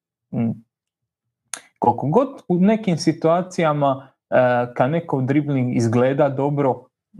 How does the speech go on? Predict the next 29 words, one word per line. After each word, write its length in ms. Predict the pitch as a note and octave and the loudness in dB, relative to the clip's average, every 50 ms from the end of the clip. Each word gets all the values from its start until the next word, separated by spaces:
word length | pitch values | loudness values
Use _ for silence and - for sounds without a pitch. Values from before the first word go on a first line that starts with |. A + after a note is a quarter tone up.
| A#2+ A#2 A2+ A2+ A2 A2 | -2 0 0 0 2 2
njegov 500 | A2+ A2+ C3 D#3 D#3 D3+ C3 A#2+ - - - | 2 2 0 2 2 2 0 0 -2 -2 0
output, 640 | A#2 A2+ A#2+ C#3 C#3 - _ - D#3+ D3 - - | 0 0 0 -2 -8 -12 _ -4 -2 -2 -2 -6
njegov 480 | B2+ B2+ A#2 A#2+ C3 C#3 B2+ A#2+ A2+ A#2 - _ _ | -8 -4 -2 -2 0 0 0 0 -2 -2 -10 _ _
učinak 580 | D3 D#3+ D#3 - - - A#2 A2 G#2+ - - - _ _ | 0 0 0 -2 -6 -4 -2 -2 -2 -4 -8 -12 _ _
nakon 560 | - B2 B2 C#3 - - - - A2 A2 A2+ | -4 0 0 0 0 0 -4 -6 -6 -4 -4
driblinga 720 | A2+ A#2 B2+ B2+ B2+ B2+ B2 A#2+ A#2 A#2 A#2 A#2+ A2+ A2+ - _ _ _ _ _ _ _ _ _ _ | -2 -2 -2 -2 -2 -2 -2 -2 -2 -2 0 -2 -2 -2 -6 _ _ _ _ _ _ _ _ _ _
je 140 | A#2+ A2+ A2+ | -4 -2 -2
siromašan. 760 | - - - A#2 - A2+ - - - - - - - - _ _ _ _ _ _ _ - | -4 -4 -4 -2 -2 -2 -6 -8 -12 -12 -12 -14 -14 -16 _ _ _ _ _ _ _ 0
I 100 | C#3+ C3 | 0 2
bio 180 | C3 C#3+ B2 | 4 2 0
je 60 | A#2 | 0
siromašan 680 | A#2 - - B2 A#2 A#2 A#2+ A#2+ - - - A2+ - - - | -4 -4 -4 -2 -2 -2 -2 -4 -6 -8 -10 -10 -10 -8 -6
i 100 | A#2 A2+ | -4 -4
u 80 | A2 | -4
tim 280 | A2 - - B2 A2 G#2+ | -4 0 0 2 2 4
najboljim 600 | A2+ B2+ B2+ C3+ D#3 D#3+ F#3+ F#3+ G3 F#3+ F#3 F3+ | 2 2 2 2 0 -2 -2 -2 -2 -2 0 0
danima, 500 | F3 F3 F#3 F#3 F#3 F#3 F3 E3+ D#3+ - - - _ _ | 0 0 0 0 0 0 0 -2 -2 -6 -14 -20 _ _
a 220 | - C#3 C3 - | -2 -2 0 0
kad 160 | - B2+ C3 | -2 -2 0
očekuješ 460 | C3+ B2+ C3 - D3+ D3 - D#3 C3 | 0 -2 0 0 -2 0 0 -2 0
da 100 | B2+ C3 | 0 -2
će 140 | C3 - - | -2 -2 -2
on 160 | D3+ C#3 B2+ | -2 -2 0
pretrčat 560 | - C3 B2+ - - D3+ D#3 - - - - - - _ _ _ _ _ _ _ _ _ | -2 -4 -4 0 0 0 0 0 -4 -6 -6 -6 -8 _ _ _ _ _ _ _ _ _
trideset, 480 | - C3+ C#3+ D3+ C3+ C3+ - C3 B2 - | 2 4 4 4 2 0 -4 -6 -6 -6
četrdeset 600 | C#3 C3 - B2+ B2 B2 C#3 C#3+ C#3 - - - | -6 -2 -2 -2 0 0 0 -2 -2 -4 -4 -2
ili 180 | - C3+ B2 A#2 | 0 0 0 0
više 380 | B2 C#3+ C3 - - - B2 | 0 0 -2 -2 -4 -6 -6
metara, 640 | B2 B2+ C3+ C3 C3 - E3+ F3 F#3+ F#3+ F#3+ F#3+ F#3+ | -4 -4 -4 -4 -2 0 0 2 2 0 0 -2 -4